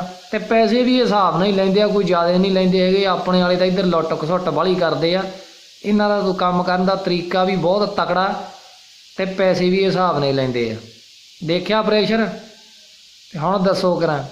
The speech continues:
ਕੀ ਕਹਿੰਦੀ ਆ ਗੱਡੀ ਤੁਹਾਨੂੰ, ਲੱਗਦੀ ਕਿ ਨਹੀਂ ਜਿਵੇਂ ਏਜੰਸੀ 'ਚੋਂ ਕੱਢ ਕੇ ਹੁਣੇ ਖੜਾਈ ਆ?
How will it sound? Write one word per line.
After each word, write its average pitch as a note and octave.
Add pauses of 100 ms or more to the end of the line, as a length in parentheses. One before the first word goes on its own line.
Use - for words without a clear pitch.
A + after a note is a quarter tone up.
ਕੀ A3+
ਕਹਿੰਦੀ G#3+
ਆ F#3+
ਗੱਡੀ C#3+
ਤੁਹਾਨੂੰ, A#2 (960)
ਲੱਗਦੀ F3
ਕਿ C4
ਨਹੀਂ D4
ਜਿਵੇਂ B3+
ਏਜੰਸੀ G#3
'ਚੋਂ G#3
ਕੱਢ A3
ਕੇ A#3
ਹੁਣੇ F#3+
ਖੜਾਈ G3
ਆ? E3